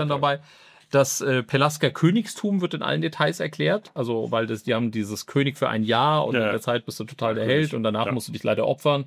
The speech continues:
Speaker 1: Außer du findest ein kleines Kind, das du stattdessen opfern kannst und so weiter und so fort. Also ich werde hier sehr, mir wurden sehr viele Sachen erklärt, die ich
Speaker 2: <laughs>
Speaker 1: echt nicht wusste und von denen ich auch nicht wusste, ob ich so wi-, wissen will.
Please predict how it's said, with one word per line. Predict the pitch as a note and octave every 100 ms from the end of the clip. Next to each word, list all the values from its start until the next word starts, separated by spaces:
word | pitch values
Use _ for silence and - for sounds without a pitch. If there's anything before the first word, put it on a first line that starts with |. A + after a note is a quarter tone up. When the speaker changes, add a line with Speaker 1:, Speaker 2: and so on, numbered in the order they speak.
| - - - -
Speaker 1:
Außer | A2+ B2+ A2+
du | A2+
findest | A2 A#2 A2 -
ein |
kleines | G#2 G2+ A2
Kind, | - F#3+
das | -
du | -
stattdessen | - G#2 C#3+ D#3
opfern | C3+ - A#2
kannst | C3 B2 -
und | - G#2
so | G#2+
weiter | A2 A#2
und | G2+
so |
fort. | G#2+ A#2+ A2+
Also | G2
ich | G#2
werde | A2 A2
hier | G2+
sehr, | G#2+ - - -
mir | - C#3+
wurden | D4 A#3
sehr | C4
viele | C4 F#3
Sachen | F3+ F3+ E3+
erklärt, | D3 C3 D#3+ F3+
die | D3 D3
ich | -
Speaker 2:
<laughs> |
Speaker 1:
echt | D3+ F3+ - - _
nicht | C3+ D3 D#3+ F3 - D#3+
wusste | G#3 - G#3 D#3+
und | C#3
von | D3+
denen | C#3
ich | C3
auch | C3+
nicht | B2
wusste, | B2+ -
ob | A2
ich | G#2+
so | G2+
wi-, | A#2 -
wissen | A2+ A2+ A2
will. | D#3